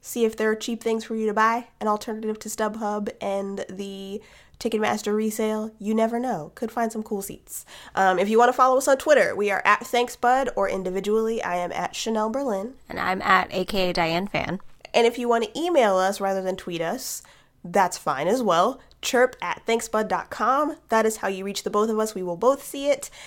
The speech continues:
Speaker 1: and respond to you because we are nice people and we like to interact with folks. Until next week, as usual, please take care of yourselves, and we'll talk to you then. Bye, friends.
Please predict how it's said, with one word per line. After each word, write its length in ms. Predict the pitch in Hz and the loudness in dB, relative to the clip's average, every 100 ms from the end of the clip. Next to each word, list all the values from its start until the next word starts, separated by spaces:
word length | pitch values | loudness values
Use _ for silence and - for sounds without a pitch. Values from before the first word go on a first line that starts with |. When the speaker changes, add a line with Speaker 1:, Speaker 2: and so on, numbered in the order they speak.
| - - | -10 0
Speaker 1:
and 320 | 233 233 233 | 2 2 -2
respond 360 | 254 - 269 226 | -4 -2 -2 -2
to 80 | 180 | -6
you 160 | 175 | -8
because 360 | 196 196 220 - | -8 -8 -8 -4
we 120 | 220 | -4
are 120 | 214 | -2
nice 240 | 220 220 220 | -2 -4 -6
people 440 | 202 185 175 175 | -8 -4 -6 -6
and 220 | 190 190 185 | -6 -6 -6
we 100 | 185 | -6
like 200 | 185 185 | -8 -8
to 80 | 190 | -6
interact 420 | 196 180 170 - | -2 -2 -2 -8
with 120 | 170 | -12
folks. 500 | - 165 - - - - - _ _ - | -8 -8 -8 -12 -12 -16 -20 _ _ -4
Until 640 | 220 - 349 349 339 349 - - | -4 -2 2 4 2 -4 -14 -4
next 280 | 269 285 - | -4 -4 -6
week, 400 | 196 180 - - _ _ _ - | -8 -8 -16 -20 _ _ _ -4
as 140 | 240 | 0
usual, 520 | 254 202 190 175 180 _ _ _ - | 0 0 0 0 -2 _ _ _ -8
please 260 | 254 277 285 | -2 -2 0
take 200 | 294 277 | 0 2
care 240 | 233 208 | 2 2
of 80 | 202 | 2
yourselves, 720 | 196 202 180 180 185 - - _ _ _ - | -2 -2 -2 -2 -6 -16 -20 _ _ _ -10
and 100 | 220 | -6
we'll 120 | 233 | -6
talk 200 | 254 254 | -6 -8
to 100 | 262 | -6
you 100 | 254 | -4
then. 260 | 175 135 165 - _ _ _ - | -4 -6 -12 -20 _ _ _ -6
Bye, 140 | 254 | -4
friends. 420 | 285 254 247 - | -2 -2 -4 -10